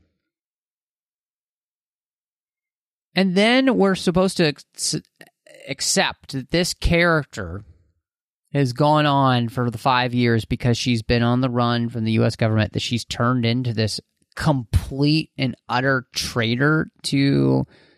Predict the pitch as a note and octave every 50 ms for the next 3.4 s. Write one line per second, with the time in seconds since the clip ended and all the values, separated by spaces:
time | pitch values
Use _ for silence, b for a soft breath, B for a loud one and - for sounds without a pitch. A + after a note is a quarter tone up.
0 | b b _ - C3 C3 C3 C3 C3+ B2 - - B2+ B2+ - - C#3 C3+ C3 C3
1 | C#3 C#3 C3+ - - _ _ - - C3 - - - D3 D#3 D3+ E3 F3 E3 D#3
2 | E3 D#3 D3 C3 - - - C3+ C3+ C3+ B2+ C3 B2 - - - C#3+ C#3+ C#3+ -
3 | - D#3 D3+ D3+ D#3 D#3 D#3